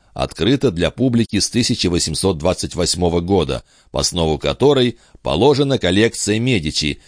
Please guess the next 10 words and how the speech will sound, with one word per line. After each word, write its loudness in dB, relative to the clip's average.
представляющая 0
собой 2
полотна 0
фламандской 0
и -4
итальянской 0
живописи 0
пятнадцатого, 2
семнадцатого 0
веков. -2